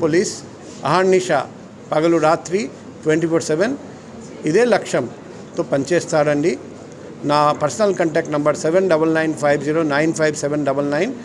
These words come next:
అందరికీ ఇవ్వడం జరిగింది. మీ దగ్గర ఎటువంటి ఇన్ఫర్మేషన్ ఉంటే, సమాచారం ఉంటే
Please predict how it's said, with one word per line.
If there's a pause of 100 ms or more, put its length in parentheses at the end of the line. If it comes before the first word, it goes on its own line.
(440)
అందరికీ
ఇవ్వడం
జరిగింది. (560)
మీ (100)
దగ్గర (100)
ఎటువంటి
ఇన్ఫర్మేషన్
ఉంటే, (200)
సమాచారం
ఉంటే